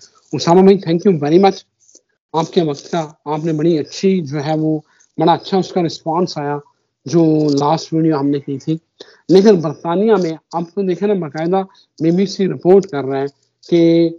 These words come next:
कुसाद बाजारी जो है वो बढ़ना शुरू हो गई है और बरतानवी लोग जो हैं उनका म्यार ज़िंदगी down होता जा रहा है।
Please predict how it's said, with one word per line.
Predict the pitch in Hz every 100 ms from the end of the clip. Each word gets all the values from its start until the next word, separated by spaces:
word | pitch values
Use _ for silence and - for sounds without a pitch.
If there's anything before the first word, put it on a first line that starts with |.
| -
कुसाद | 156 - 175 180
बाजारी | 156 143 151 170
जो | 156 143
है | 135 139 - _ _ _ _
वो | 170 190 185 170 - -
बढ़ना | 147 175 180
शुरू | 165 190 196
हो | 160
गई | 156 151
है | 151 - _ _
और | 170 160 127 _ _ -
बरतानवी | 147 151 175 196 208
लोग | 170 156 147
जो | 139
हैं | 143 156 - _ 170
उनका | 175 180
म्यार | 175 156 151
ज़िंदगी | 175 160 156 147 156 165 - -
down | 143 190 196
होता | 139 -
जा | 131 123 113
रहा | 113
है। | _